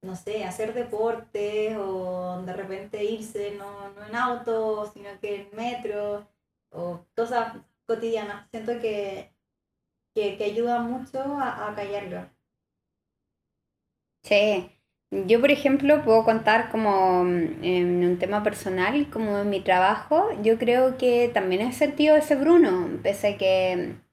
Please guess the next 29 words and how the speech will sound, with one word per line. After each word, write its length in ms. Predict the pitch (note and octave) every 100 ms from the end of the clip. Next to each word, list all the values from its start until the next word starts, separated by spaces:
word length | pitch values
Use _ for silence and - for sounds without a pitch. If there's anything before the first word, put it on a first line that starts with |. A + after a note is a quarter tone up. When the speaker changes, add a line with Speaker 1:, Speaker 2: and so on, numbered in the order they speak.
| _ _ _ _ _ -
Speaker 2:
que 160 | G3 -
a 120 | -
mí 140 | G3+ A3
me 80 | A#3+
encanta 640 | F#3+ - A#3+ B3+ B3 G3
mi 160 | G3 F#3
trabajo, 520 | F#3 F#3 F#3 - A3+
lo 160 | A3 F#3+
amo, 400 | F#3+ G3 D4 - - _ _
pero 220 | - F#3+ F#3
también 400 | F#3+ F#3 G3+ A3+
esa 260 | A#3+ A#3+
voz 300 | G#3+ A#3+ C#4 C4
a 120 | F#3+
veces 220 | G3+ G#3
también 220 | A3 G3 G#3
se 100 | B3
escucha, 760 | - A#4+ C5 - E3+ F3 - -
eh, 680 | F#3 F3+ F3 F3 F3 F3 F3
por 140 | F#3
mucho 380 | F#3 G3 A#3 G#3+
que 80 | G3+
uno 200 | G#3 G#3
se 140 | G3+
sienta 220 | G3+ G3
segura 480 | G3+ F3+ F3+ G3+ A3+
en 80 | A3
el 120 | G#3+
trabajo 960 | A3 G#3+ G#3+ G#3+ G#3+ - G#3 G3 G3+ G3+